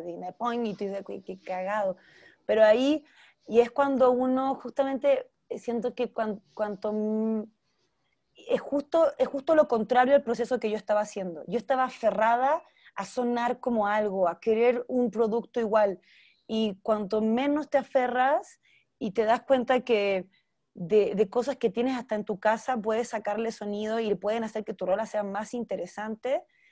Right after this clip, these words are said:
es cuando, es cuando la gente también dice, "Güey, qué cagado que le pusieron esto en la rola",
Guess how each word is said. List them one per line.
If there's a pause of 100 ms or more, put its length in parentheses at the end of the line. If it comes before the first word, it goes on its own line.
(320)
es
cuando, (420)
es
cuando
la
gente
también
dice,
"Güey,
qué
cagado
que
le
pusieron
esto
en
la
rola",